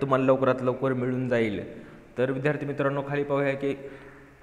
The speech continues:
शैक्षणिक वर्ष दोन हजार वीस एकवीसच्या द्वितीय सत्राचे परीक्षा आवेदनपत्र सादर करण्याबाबत.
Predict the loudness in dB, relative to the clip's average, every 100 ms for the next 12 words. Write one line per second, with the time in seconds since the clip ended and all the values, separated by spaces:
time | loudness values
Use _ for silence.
0 | -20 -20 -20 -20 -20 -20 -4 -2 -2 -2
1 | 0 0 0 0 0 2 2 2 2 0
2 | -2 0 0 0 -2 -4 -4 -2 -2 -2
3 | -4 -4 -4 0 0 2 0 -2 -4 -2
4 | 2 4 4 2 0 0 4 4 4 0
5 | -4